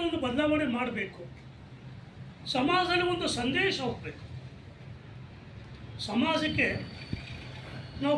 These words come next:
ಪಾಠ ಕಲಿಸ್ತಕ್ಕಂಥ ಜವಾಬ್ದಾರಿ ನಮಗಲ್ಲ, ಸಮಾಜಕ್ಕೆ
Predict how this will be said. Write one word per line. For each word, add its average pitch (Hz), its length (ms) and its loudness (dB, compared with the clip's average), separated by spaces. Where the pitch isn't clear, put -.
ಪಾಠ 302 160 2
ಕಲಿಸ್ತಕ್ಕಂಥ 330 520 2
ಜವಾಬ್ದಾರಿ 359 440 4
ನಮಗಲ್ಲ, 214 340 2
ಸಮಾಜಕ್ಕೆ 277 520 2